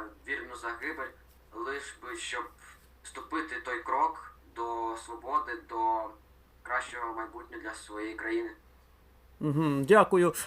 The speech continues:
Speaker 2: Ну і на завершення, от, е, що би хотілося побажати нашим читачам, нашим глядачам на тему сучасного читання?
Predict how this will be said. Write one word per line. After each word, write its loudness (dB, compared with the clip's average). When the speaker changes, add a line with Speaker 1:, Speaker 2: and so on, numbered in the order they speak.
Speaker 2:
Ну 10
і 12
на 12
завершення, 10
от, 8
е, 6
що 6
би 10
хотілося 6
побажати 6
нашим 4
читачам, 6
нашим 4
глядачам 4
на 4
тему 4
сучасного 2
читання? -2